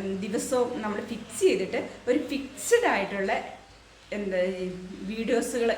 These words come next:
ഇടാൻ ശ്രമിക്കുക എന്നുള്ളത് കേട്ടോ. ഞാനങ്ങനെ ഇടാൻ ശ്രമിക്കാത്തതിൻ്റെ പേരിൽ എനിക്ക് വാച്ച് അവറൊക്കെ കുറഞ്ഞ സാഹചര്യമൊക്കെ ഉണ്ടായിരുന്നുണ്ട് കേട്ടോ. പിന്നെ എന്താ പറയാനുള്ളതെന്ന് വെച്ച് കഴിഞ്ഞാൽ, ഒരു, എനിക്ക് ഇത്രയൊക്കെ ഉള്ളൂ YouTube ചെയ്യുന്നവരോടും പറയാനുള്ളത് കേട്ടോ. ഉം, പിന്നെ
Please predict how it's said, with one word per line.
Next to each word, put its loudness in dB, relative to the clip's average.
ഇടാൻ 2
ശ്രമിക്കുക -4
എന്നുള്ളത് -2
കേട്ടോ. -2
ഞാനങ്ങനെ -2
ഇടാൻ 4
ശ്രമിക്കാത്തതിൻ്റെ 0
പേരിൽ -2
എനിക്ക് -6
വാച്ച് -2
അവറൊക്കെ -2
കുറഞ്ഞ -4
സാഹചര്യമൊക്കെ -2
ഉണ്ടായിരുന്നുണ്ട് -2
കേട്ടോ. -4
പിന്നെ 4
എന്താ 2
പറയാനുള്ളതെന്ന് 0
വെച്ച് -8
കഴിഞ്ഞാൽ, -4
ഒരു, -2
എനിക്ക് 0
ഇത്രയൊക്കെ 2
ഉള്ളൂ 6
YouTube -2
ചെയ്യുന്നവരോടും 4
പറയാനുള്ളത് 2
കേട്ടോ. -6
ഉം, -6
പിന്നെ -4